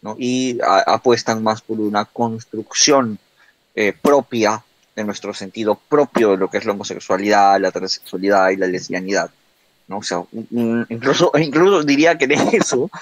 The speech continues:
tenemos diferencias, este, bastante <laughs> notorias con, con, con la comunidad L G T B de, de, de fuera de, de América Latina, ¿no? Incluso ahí hay diferencias,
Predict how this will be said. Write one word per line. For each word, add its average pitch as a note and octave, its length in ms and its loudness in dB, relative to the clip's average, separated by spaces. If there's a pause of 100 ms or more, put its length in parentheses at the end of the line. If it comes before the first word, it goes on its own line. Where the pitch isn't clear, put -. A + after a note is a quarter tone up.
(120)
tenemos E3 460 0
diferencias, D3 840 0 (400)
este, B2 340 0
bastante B2 720 -2
<laughs> - 20 -20
notorias B2 680 0
con, G#2+ 260 -10 (400)
con, G#2+ 340 -2
con A2 800 -6
la G#2+ 100 0
comunidad A2 320 -2
L A#2 60 -2
G - 120 -4
T A#2 100 2
B A2+ 280 4
de, F2 460 -4 (400)
de, G#2 260 0
de G2+ 160 -2
fuera A#2+ 560 0
de, F#2+ 380 0
de G2 100 2
América G#2 360 -2
Latina, F#2+ 420 -4
¿no? A2 120 -6
Incluso A#2 380 -6
ahí A#2 300 2
hay A2+ 160 4
diferencias, G2 840 -4